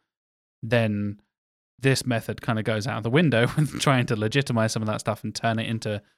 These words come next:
actual S E O content and actual relevant content for users. So it's an interesting thing, and I know it's something you've talked about with, you know, working with the developers on Also Asked as well, and thinking about how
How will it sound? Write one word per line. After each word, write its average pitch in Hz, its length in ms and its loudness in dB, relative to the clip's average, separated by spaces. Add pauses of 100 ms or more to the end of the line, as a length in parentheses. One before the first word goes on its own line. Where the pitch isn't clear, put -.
(480)
actual 117 420 -2
S - 180 -2
E 117 120 0
O 143 120 6
content 110 440 -4
and 110 100 -4
actual 110 300 -6
relevant 107 380 -2
content 107 380 -6
for 113 100 -8
users. 120 540 -2 (580)
So 113 520 2 (220)
it's 120 160 -4
an 135 80 4
interesting 139 440 2
thing, 123 120 2
and 117 100 0
I 127 60 4
know 131 160 4
it's 120 120 0
something 113 520 0 (280)
you've 120 220 0
talked 120 260 -2
about 110 300 0
with, 110 360 -4
you 131 120 -2
know, 107 80 0
working 113 260 -2
with 110 80 -4
the 104 60 -6
developers 107 440 -4
on 107 80 -4
Also 110 280 -2
Asked 147 360 2
as 113 140 -2
well, 123 280 4
and 113 120 -2
thinking 120 280 -4
about 110 220 -4
how 107 440 -2